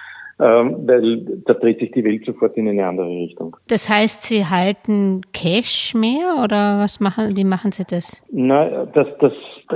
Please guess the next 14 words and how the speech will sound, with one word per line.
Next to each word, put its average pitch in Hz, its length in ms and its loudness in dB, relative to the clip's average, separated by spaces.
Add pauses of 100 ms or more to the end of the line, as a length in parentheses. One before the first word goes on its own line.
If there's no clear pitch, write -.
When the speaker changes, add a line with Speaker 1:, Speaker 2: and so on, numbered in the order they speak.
(180)
Speaker 1:
es - 100 -2
Speaker 2:
Oder 196 220 0
Speaker 1:
ist 170 40 0
Speaker 2:
gehen 202 140 0
in 202 120 2
Speaker 1:
war 135 60 0
nicht 190 160 0
Speaker 2:
Sachen? 135 140 -2
Speaker 1:
einfacher. 147 580 -2 (680)
Nein, 135 200 2
nein, 139 300 0 (260)
ich, - 80 -12
schon 160 160 2
investiert, 160 540 4